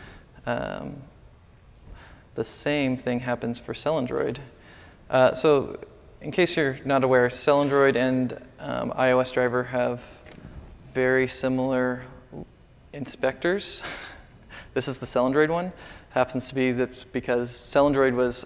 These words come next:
written by a guy named Dominic Derry, at e-, also at eBay. So you can see why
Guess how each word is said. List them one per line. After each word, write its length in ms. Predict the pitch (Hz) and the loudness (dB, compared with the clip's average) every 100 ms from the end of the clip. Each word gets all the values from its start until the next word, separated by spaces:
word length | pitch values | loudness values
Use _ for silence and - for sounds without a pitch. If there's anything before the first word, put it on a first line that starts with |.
| - | -4
written 320 | 135 117 123 | -2 0 2
by 200 | 123 123 | 2 2
a 500 | 123 - - - - | 2 -2 -4 -6 -4
guy 160 | 123 | -4
named 300 | 123 123 123 | -2 -2 -2
Dominic 420 | 123 123 123 120 - | 0 0 0 -2 -2
Derry, 480 | 127 120 120 - - 151 | 0 0 -2 -8 -14 -8
at 220 | 127 135 | -6 -6
e-, 80 | - - | -10 -4
also 260 | 127 131 123 | -4 -2 -2
at 100 | - | -2
eBay. 340 | 123 - - - - - - - | -6 -6 -10 -12 -18 -18 -18 -16
So 220 | - 123 | -8 -4
you 100 | 120 | -4
can 160 | 123 123 | -6 -10
see 220 | - 131 | -6 -6
why 480 | 131 131 131 131 | -4 -4 -4 -6